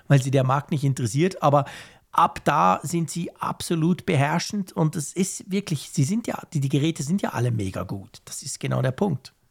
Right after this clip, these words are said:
So, wir könnten nach zwei Stunden einundvierzig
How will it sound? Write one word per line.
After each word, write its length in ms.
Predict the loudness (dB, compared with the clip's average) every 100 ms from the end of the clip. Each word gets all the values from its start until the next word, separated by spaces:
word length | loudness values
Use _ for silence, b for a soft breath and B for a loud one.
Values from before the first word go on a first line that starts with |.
| _ _ _ _ _ _ -20 -20 _ _ 0
So, 480 | 2 4 4 2 _ -16 -4
wir 120 | 2
könnten 220 | 4 4
nach 120 | 2
zwei 240 | 0 -4 -2
Stunden 280 | 0 0 2
einundvierzig 880 | 2 2 2 0 0 -2 -4 -6